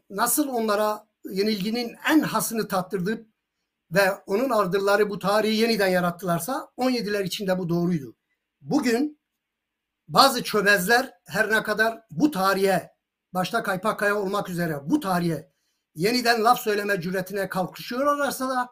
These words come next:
onlar şunu çok iyi bilsinler ki asla başaramadılar, asla başaramayacaklar. Onların ağa babalarının başaramadığını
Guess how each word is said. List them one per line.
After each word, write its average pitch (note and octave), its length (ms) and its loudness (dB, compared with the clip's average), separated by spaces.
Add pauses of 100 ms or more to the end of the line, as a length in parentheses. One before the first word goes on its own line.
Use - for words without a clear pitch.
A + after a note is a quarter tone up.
(460)
onlar A3+ 440 0 (420)
şunu G#3 300 -8
çok C4+ 280 0
iyi G#3 200 -4
bilsinler A#3+ 440 -4
ki A#3+ 320 -8 (420)
asla G#3+ 480 -2
başaramadılar, A#3+ 760 -4 (200)
asla A#3 360 0
başaramayacaklar. F3 880 -4 (480)
Onların G#3 460 0
ağa A3 280 6
babalarının G#3+ 500 2
başaramadığını B3 880 -4